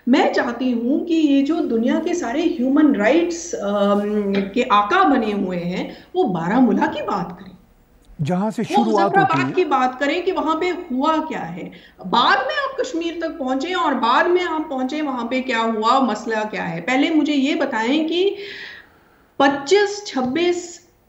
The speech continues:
Speaker 1: चौबीस, पच्चीस, छब्बीस अक्टूबर नाइनटीन फ़ोर्टी सेवन को बारामूला में जो पाकिस्तान आर्मी ने किया, उसका हिसाब कौन देगा, उसकी जस्टिस कब होगी,
Speaker 2: बिल्कुल।
Speaker 1: कब होगा इसका हिसाब? और ये मैं इंडियन गवर्नमेंट से भी पूछना चाहती हूँ कि कब आप इसका हिसाब लेंगे,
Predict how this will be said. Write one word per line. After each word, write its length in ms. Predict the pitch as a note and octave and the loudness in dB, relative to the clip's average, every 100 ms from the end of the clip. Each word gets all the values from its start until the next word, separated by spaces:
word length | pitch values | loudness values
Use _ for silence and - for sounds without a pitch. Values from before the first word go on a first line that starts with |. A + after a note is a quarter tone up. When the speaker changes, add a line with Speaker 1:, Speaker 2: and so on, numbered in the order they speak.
| _ - | _ -2
Speaker 1:
चौबीस, 540 | C4 C4 F4 F4 F4 - | 2 2 2 -2 -4 -4
पच्चीस, 600 | C#4 - D4+ D4+ - - | -4 -4 -4 -4 -8 -12
छब्बीस 760 | - G#3 G#3 C4+ C4 - - - _ _ _ - | -8 -4 0 -2 -2 -10 -18 -20 _ _ _ 0
अक्टूबर 420 | A4 - C4 C4 | 0 2 2 2
नाइनटीन 420 | A#3 A#3 A#3+ B3 | 2 2 2 -2
फ़ोर्टी 340 | - A#3 A#3+ A3+ | -2 -4 -4 -4
सेवन 540 | - - B3+ C4+ C#4 | -6 -2 0 4 4
को 340 | C#4 C#4 C#4 | 2 -2 -2
बारामूला 760 | B3 F#3+ A#3 D4 D4+ B3+ A#3+ A3+ | -2 2 4 4 2 0 0 -2
में 160 | A3+ | -2
जो 100 | A3+ | -4
पाकिस्तान 560 | - G#3 G#3 A3+ B3 A#3 | -4 -4 -4 -8 -6 -4
आर्मी 340 | G#3 A#3 C4 | 0 0 0
ने 100 | B3+ | 0
किया, 240 | A3+ A3+ A#3 | -4 -6 -6
उसका 280 | C4 - A3 | -6 -6 -6
हिसाब 400 | G#3 G#3 G3+ - | -4 -2 -2 0
कौन 220 | G#3 G#3+ | 0 0
देगा, 200 | G#3 A#3+ | 0 0
उसकी 280 | A3+ G#3+ A#3+ | -2 -4 -6
जस्टिस 500 | F#3 C#4 D#4 D4+ C4 | -2 0 0 -2 -4
कब 180 | F#3+ E3 | -4 -6
होगी, 340 | E3+ - - - - - _ D#3+ | -8 -8 -8 -8 -12 -20 _ -8
Speaker 2:
बिल्कुल। 260 | D#3 F#4+ | 0 4
Speaker 1:
कब 140 | G#4 F#4+ | 4 4
होगा 240 | D4+ C#4 | -2 -4
इसका 300 | B3 A#3 G#3 | -4 -6 -8
हिसाब? 460 | G3+ F3+ D3+ - - - | -8 -10 -12 -14 -18 -8
और 100 | A#3+ | -4
ये 300 | B3 D4+ G4+ | 2 4 4
मैं 240 | F4 D4+ E4+ | 2 0 2
इंडियन 320 | C4+ E4 E4 | 2 2 2
गवर्नमेंट 380 | C4+ F4 D#5+ D#5+ | 2 0 -2 -2
से 160 | C#5+ | -2
भी 80 | B4 | 0
पूछना 400 | G4 C4+ B3 F#3+ | -2 -2 -2 -2
चाहती 320 | F3 D#3+ - | -2 -6 -6
हूँ 320 | E3+ E3+ G3+ A3+ | -10 -6 -4 -2
कि 140 | E4 | -2
कब 320 | E4 G4 D5 | 0 0 2
आप 180 | C#5+ C#5 F#4 | 2 0 -2
इसका 240 | - E4+ | -2 -2
हिसाब 460 | D#4+ D#4 D4+ D4+ D4 | -2 0 2 2 2
लेंगे, 440 | C4 A#3 F3 | 0 0 -2